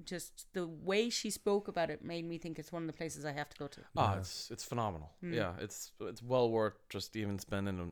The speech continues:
Speaker 2: like, a couple days there, you know?
Speaker 1: Yeah.
Speaker 2: But I
Speaker 1: Um,
Speaker 2: love it.
Speaker 1: I loved New York so much we went on our honeymoon. <laughs>
Speaker 3: Oh,
Speaker 2: Oh,
Speaker 3: nice.
Speaker 2: you went,
Speaker 1: Yeah.
Speaker 2: yeah. Oh, there
Speaker 1: Yeah.
Speaker 2: you go. I'm glad you enjoy it. Like,
Speaker 1: Oh,
Speaker 2: you
Speaker 1: I
Speaker 2: know?
Speaker 1: love it. Uh, now,
Speaker 2: Yeah.
Speaker 1: I'm a big city fan.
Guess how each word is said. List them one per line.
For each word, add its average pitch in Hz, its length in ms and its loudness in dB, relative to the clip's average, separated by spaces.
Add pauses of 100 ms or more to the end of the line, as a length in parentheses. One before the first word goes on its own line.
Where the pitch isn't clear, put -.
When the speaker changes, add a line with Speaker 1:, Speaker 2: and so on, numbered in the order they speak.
Speaker 2:
like, 85 200 -4 (220)
a - 60 -12
couple 107 300 0
days 98 280 -2
there, 80 240 -6
you 90 60 -4
know? - 80 2
Speaker 1:
Yeah. 180 180 2 (1000)
Speaker 2:
But - 80 0
I 190 120 10
Speaker 1:
Um, 185 80 4
Speaker 2:
love 190 140 0
it. 185 80 -6
Speaker 1:
I 208 100 4
loved 208 360 2
New 214 140 2
York 208 200 0
so - 100 -4
much 202 200 -4
we 202 100 2
went 196 220 0
on 190 320 -2 (200)
our 196 80 0
honeymoon. 190 360 2
<laughs> - 60 -18 (220)
Speaker 3:
Oh, 170 140 6
Speaker 2:
Oh, - 40 6
Speaker 3:
nice. 180 300 8
Speaker 2:
you 302 160 4
went, 226 120 10
Speaker 1:
Yeah. 208 140 8
Speaker 2:
yeah. 202 160 6 (100)
Oh, - 120 0
there 208 80 0 (140)
Speaker 1:
Yeah. - 60 6
Speaker 2:
you 202 60 0
go. 117 240 2
I'm 156 140 2
glad 202 260 2
you 208 60 4
enjoy 160 300 4
it. - 140 -2
Like, - 140 -2
Speaker 1:
Oh, 202 160 10
Speaker 2:
you 202 60 12
Speaker 1:
I 190 80 10
Speaker 2:
know? 202 200 8
Speaker 1:
love 196 120 4
it. 151 120 2
Uh, 180 180 2
now, 214 200 12
Speaker 2:
Yeah. 214 60 12
Speaker 1:
I'm 220 160 10
a 214 40 8
big 202 320 10
city 165 380 2
fan. 143 320 0